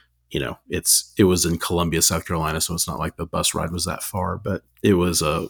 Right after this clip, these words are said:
wet and, uh, nasty, but, uh, they made up both games that got rained out in the opening series at Columbus. So, uh, unfortunately, they only won two of those eight, so their record is now seven and thirteen on the season.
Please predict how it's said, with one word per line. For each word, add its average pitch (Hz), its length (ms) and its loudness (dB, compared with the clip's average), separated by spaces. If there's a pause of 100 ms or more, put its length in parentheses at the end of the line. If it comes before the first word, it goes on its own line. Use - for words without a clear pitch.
wet 101 460 2 (100)
and, 80 480 -2
uh, 80 320 -6 (340)
nasty, 85 800 0
but, 85 440 -6
uh, 87 260 -4 (180)
they 90 120 2
made 90 280 6
up 85 260 0
both 90 380 0
games 87 320 0
that 76 160 -2
got 82 180 -4
rained 85 240 0
out 80 220 0
in 78 100 -4
the 78 180 -8
opening 78 380 -4
series 78 640 0 (580)
at - 180 -4
Columbus. 78 460 -6
So, 80 440 -2 (460)
uh, 101 220 4
unfortunately, 120 540 10
they 92 120 6
only 92 160 6
won 90 220 4
two 101 420 6
of 98 120 2
those 101 320 4
eight, 104 260 2
so 87 560 -2
their 85 180 -2
record 82 360 -2
is 78 100 -8
now 78 220 -2
seven 92 400 4
and 127 100 4
thirteen 101 420 2
on 78 120 -4
the 78 60 -4
season. 78 520 -2